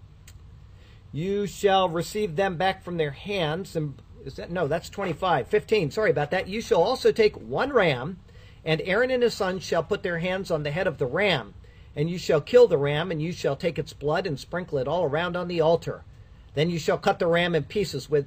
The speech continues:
wash its entrails and its legs, and put them with its pieces and with its head. And you shall burn the whole ram on the altar. It is a burnt offering to the Lord. It is a sweet aroma, an offering made by fire to the Lord.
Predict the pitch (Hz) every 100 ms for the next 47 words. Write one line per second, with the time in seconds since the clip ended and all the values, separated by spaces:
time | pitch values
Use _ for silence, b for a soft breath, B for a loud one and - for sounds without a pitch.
0 | - 135 170 185 156 139 170 190 - 139
1 | 120 - - 139 123 - 135 170 170 135
2 | 123 - - - 165 202 156 165 208 -
3 | - 175 - 175 - 120 151 160 143 185
4 | 175 196 135 - b b b b b b
5 | 120 131 151 165 147 160 160 151 165 175
6 | 165 156 135 120 135 131 135 135 - 107
7 | - - 147 147 165 156 165 160 147 143
8 | 147 139 139 - 175 165 156 139 107 -
9 | - 143 143 135 147 - - 175 131 131
10 | 123 113 - b b 143 165 185 185 170
11 | 160 175 165 175 - 170 175 180 - 151
12 | 170 135 117 107